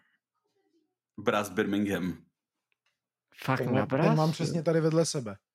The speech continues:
Speaker 3: ale nem-, ale mám ho za-, zastrčený v tom,
Speaker 2: Brass
Speaker 3: takže nevím.
Speaker 2: já doma nemám, no, ale mám
Speaker 3: Ale já
Speaker 2: ho rád,
Speaker 3: jsem,
Speaker 2: jako,
Speaker 3: já
Speaker 2: to je
Speaker 3: jsem si
Speaker 2: pravda.
Speaker 3: chvíli jako rozhodoval, jestli tam nemám napsat Monstrum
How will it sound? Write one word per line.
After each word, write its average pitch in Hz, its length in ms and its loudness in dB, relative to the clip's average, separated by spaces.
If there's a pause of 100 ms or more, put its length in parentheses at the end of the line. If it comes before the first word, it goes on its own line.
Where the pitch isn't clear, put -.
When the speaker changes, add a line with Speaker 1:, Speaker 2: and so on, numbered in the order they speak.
(180)
Speaker 3:
ale 131 160 2
nem-, 143 220 -2
ale 147 160 0
mám 147 180 0
ho 156 100 0
za-, 139 260 -8
zastrčený 143 640 -2
v - 40 -16
tom, 143 120 -4
Speaker 2:
Brass 156 200 2
Speaker 3:
takže 143 100 2
nevím. 127 140 2
Speaker 2:
já 190 60 2
doma 185 220 0
nemám, 196 320 -2
no, 113 240 -6
ale 151 140 2
mám 165 160 0
Speaker 3:
Ale 147 80 6
já 151 60 6
Speaker 2:
ho 160 60 4
rád, 175 60 2
Speaker 3:
jsem, 208 180 0 (100)
Speaker 2:
jako, 147 300 -10
Speaker 3:
já 147 100 4
Speaker 2:
to 143 60 4
je 151 60 4
Speaker 3:
jsem 214 80 0
si 226 120 -2
Speaker 2:
pravda. 135 300 2 (160)
Speaker 3:
chvíli 208 460 0
jako 190 240 0
rozhodoval, 175 460 0
jestli 175 180 -4
tam 190 80 0
nemám 180 240 0
napsat 180 340 -4 (300)
Monstrum 139 680 -2